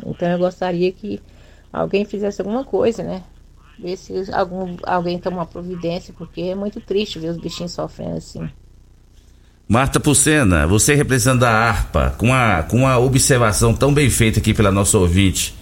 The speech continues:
Speaker 2: nós temos vinte e um vereadores hoje que compõem a Câmara Municipal. É do seu conhecimento, como membro da arpa, algum desses vinte e um vereadores que tem se sensibilizado com a causa animal e tem tentado levar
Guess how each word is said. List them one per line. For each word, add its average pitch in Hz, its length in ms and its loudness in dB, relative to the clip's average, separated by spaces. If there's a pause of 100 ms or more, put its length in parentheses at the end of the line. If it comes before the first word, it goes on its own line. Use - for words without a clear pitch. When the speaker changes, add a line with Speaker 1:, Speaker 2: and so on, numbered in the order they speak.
(360)
Speaker 2:
nós 113 180 4
temos 139 360 4
vinte 185 300 2
e 180 40 4
um 175 100 4
vereadores 131 760 4
hoje 117 180 2
que 127 100 0
compõem 120 360 4
a 117 40 2
Câmara 117 400 4
Municipal. 95 760 2 (340)
É 156 140 4
do 175 120 2
seu 180 200 2
conhecimento, 131 800 4
como 123 260 4
membro 113 340 4
da 101 140 2
arpa, 101 640 0 (340)
algum 113 400 4
desses 135 300 4
vinte 139 220 4
e 131 40 4
um 135 80 6
vereadores 120 580 4
que 117 120 0
tem 131 200 6
se 135 260 4
sensibilizado 131 1040 4
com - 80 0
a 117 80 2
causa 117 360 4
animal 107 600 4 (280)
e 120 140 4
tem 143 200 4
tentado 139 720 2
levar 117 720 2